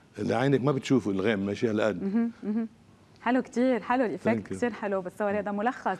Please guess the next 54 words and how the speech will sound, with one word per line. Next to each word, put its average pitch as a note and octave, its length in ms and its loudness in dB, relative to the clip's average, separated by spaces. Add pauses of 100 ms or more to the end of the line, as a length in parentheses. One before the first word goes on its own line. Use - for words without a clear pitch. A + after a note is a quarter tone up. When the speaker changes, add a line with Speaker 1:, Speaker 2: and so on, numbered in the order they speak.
(140)
Speaker 1:
هيدا B2+ 240 2
Speaker 2:
عن A#2+ 80 4
Speaker 1:
عملته B2+ 300 4
Speaker 2:
ال- B2 60 6
Speaker 1:
لما A#2+ 160 4
انخفى B2+ 320 0
الشغل A#2 420 0
ال-، F#2+ 460 0 (520)
لما G#2+ 220 2
انخفى A2 280 -4
الشغل G2+ 380 0
صرت G#2 140 -4 (720)
بدي G2+ 320 -2
ألهي G#2+ 180 -4
حالي G#2+ 400 -2 (420)
Speaker 2:
ما، G#3 160 2
Speaker 1:
بلشت A#3 120 4
Speaker 2:
ما، B3 100 4
ما A#3+ 60 4
Speaker 1:
بهيدا C#4 160 6
Speaker 2:
فيك، F4+ 100 6
Speaker 1:
الموضوع. G#3 300 4
Speaker 2:
ما - 20 4
فيك E4 280 -4
ما G3+ 120 -2
تعمل G#3 460 -2
Speaker 1:
<laughs> G3 140 0
Speaker 2:
كتير B3 240 2
قصص، G#3 380 0
ما G#3 200 -2
هيك؟ A#3 200 0
معود A3+ 280 4 (100)
Speaker 1:
إيه. F3+ 60 0
Speaker 2:
على F3+ 220 2
الحركة. G#3 600 0
Speaker 1:
إن G3+ 60 -4 (200)
شاء G3 100 -8
الله. E3+ 120 -6
Speaker 2:
آه، F3+ 220 2
رح A#3 140 0
نبلش E4+ 300 4
أول B3 280 2
شي C#4+ 260 2
نحكي B3+ 280 0
عن، F3+ 300 0
عن F3+ 200 0
مسيرتك G#3 600 -2
بمجال G#3 520 0
التصوير، G#3+ 420 -4
بس G3+ 160 -4
رح G#3+ 100 -4
نبلش G#3+ 280 -2
أول G#3 200 0
شي C4 220 -2